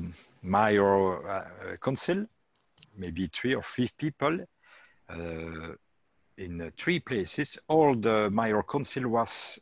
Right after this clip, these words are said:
welcoming us. And we explained to the five people,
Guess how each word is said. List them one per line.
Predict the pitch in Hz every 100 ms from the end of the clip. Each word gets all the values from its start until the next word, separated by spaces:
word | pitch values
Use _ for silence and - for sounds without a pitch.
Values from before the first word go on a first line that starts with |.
| -
welcoming | 110 107 - 165 127 98 -
us. | 90 - - - _ _ 98
And | 98
we | 98
explained | 101 - 113 127 110
to | 110
the | 92
five | - 113 127 -
people, | 127 107 104 117